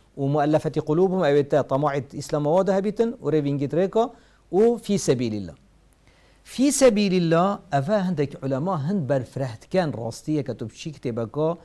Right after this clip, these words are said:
احکام القرآن تو بخینی و کیا قرطبی هند برفرهت کن بجن همه خو فقیر جی فی سبیل الله و بجن همه مزگفت همی فی سبیل الله. هند جی هم باطن کن بجن نخی بس بو غزات و مجاهده اوه فی سبیل الله و کی اوه وگویل غزت تکرن.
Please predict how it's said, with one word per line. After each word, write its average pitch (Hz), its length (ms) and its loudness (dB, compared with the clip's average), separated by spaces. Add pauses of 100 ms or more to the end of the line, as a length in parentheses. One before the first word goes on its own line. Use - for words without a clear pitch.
(320)
احکام 143 400 -4
القرآن 131 500 -2
تو 123 120 -6
بخینی 131 300 -2
و 120 80 6
کیا 151 200 4
قرطبی 135 440 0
هند 175 200 -2
برفرهت 160 460 0
کن 180 180 -4
بجن 151 200 -4
همه 165 240 -2
خو 202 160 -6
فقیر 180 340 -2
جی 131 60 -4
فی 120 160 -6
سبیل 110 400 -6
الله 131 180 -6 (340)
و 180 60 -4
بجن 175 240 0
همه 170 200 2 (260)
مزگفت 139 340 -2
همی 151 140 -6
فی 123 160 -6
سبیل 107 300 -6
الله. 113 220 -6 (480)
هند 165 240 -2
جی 143 160 4
هم 165 220 -2
باطن 156 420 0
کن 175 240 -4
بجن 139 200 -2
نخی 160 220 -4
بس 123 440 -2
بو 123 220 -4
غزات 135 400 0
و 127 60 0
مجاهده 139 680 -4
اوه 123 120 -2
فی 110 160 -10
سبیل 107 380 -10
الله 151 220 -6 (420)
و 123 120 -4
کی - 140 -4
اوه 131 200 0
وگویل 127 340 -2
غزت 110 380 -4
تکرن. 113 360 -18